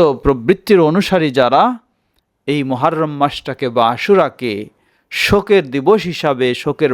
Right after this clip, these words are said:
মাস হিসাবে গ্রহণ করে, তারাই বলে বিবাহ শাদী নিষিদ্ধ।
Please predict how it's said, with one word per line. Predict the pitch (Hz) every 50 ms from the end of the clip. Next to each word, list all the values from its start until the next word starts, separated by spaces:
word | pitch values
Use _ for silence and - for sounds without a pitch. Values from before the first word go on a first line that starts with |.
| 113 101
মাস | 101 117 143 190 208 170 -
হিসাবে | 180 - 185 170 151 151
গ্রহণ | 120 131 127 117 127 123 117
করে, | 101 123 117 117 - - 226 233 - _ _ - _ _ _ _ _ -
তারাই | 147 139 131 131 131 127
বলে | 123 120 117 117 110
বিবাহ | 110 113 110 113 110 110 107
শাদী | - 113 101 98 101 98
নিষিদ্ধ। | 95 95 - - - 143 135 127 127